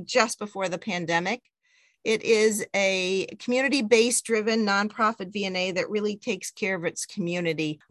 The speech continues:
Home health, hospice, our Medicaid waiver program, our maternal child health program. It really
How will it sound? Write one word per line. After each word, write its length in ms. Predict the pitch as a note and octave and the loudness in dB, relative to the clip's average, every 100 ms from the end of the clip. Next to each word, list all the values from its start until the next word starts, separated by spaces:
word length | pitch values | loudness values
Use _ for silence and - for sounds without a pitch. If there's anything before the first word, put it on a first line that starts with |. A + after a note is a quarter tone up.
| - | -6
Home 200 | A3+ G#3+ | 0 2
health, 400 | A#3 G#3+ A3 - | 8 8 8 4
hospice, 840 | - G3+ G#3 - A3 G#3 G#3 - - | 4 6 6 4 2 2 2 0 0
our 120 | D3+ G3+ | 0 4
Medicaid 380 | G3 F#3+ G#3+ | 4 4 2
waiver 380 | F3+ G3 G3+ G#3+ | 2 2 2 0
program, 800 | G3+ G#3 G3+ G#3 G3+ F#3+ F#3+ F#3+ - | -2 0 0 4 6 8 6 2 0
our 80 | G3 | 2
maternal 420 | G3 - G#3 G3+ | 2 4 2 2
child 340 | G3+ G#3+ F#3+ | 4 6 6
health 460 | G3 - G3 F#3+ - | 4 4 4 4 -2
program. 720 | - G3 F3 F#3 F3+ F3 F#3+ - | -2 -2 2 2 4 2 -2 -2
It 160 | G#3+ A3 | 0 2
really 540 | A3 A#3 B3 B3 A3 | 6 8 8 6 4